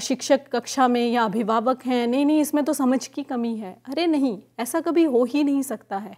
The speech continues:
बच्चे में समझ की कमी कभी नहीं होती है। समझ की कमी अगर है तो शिक्षक के आकलन करने में है, इसको ज़रूर ध्यान में रखें।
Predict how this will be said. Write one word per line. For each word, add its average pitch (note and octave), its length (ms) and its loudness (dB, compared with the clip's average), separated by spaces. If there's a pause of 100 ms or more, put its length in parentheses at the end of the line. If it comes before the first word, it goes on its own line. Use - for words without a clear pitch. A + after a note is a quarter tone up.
(340)
बच्चे D#4 400 0
में F4 200 4
समझ B3+ 440 0
की E4+ 180 2
कमी D#4+ 420 2 (260)
कभी B3+ 260 4
नहीं C4 260 2
होती G#3+ 280 -4
है। G3+ 60 0
समझ C#4 380 2
की E4+ 140 2
कमी D#4 280 2
अगर C#4 220 0
है G#3 460 -6 (340)
तो D#4+ 140 6
शिक्षक - 520 -6 (120)
के B3 220 -4 (220)
आकलन C4+ 720 6
करने G#3 360 0
में F3+ 240 -10
है, - 140 -20 (380)
इसको B3+ 280 -2
ज़रूर A3 380 -2
ध्यान A3+ 260 -2
में A#3 160 0
रखें। A3 320 -6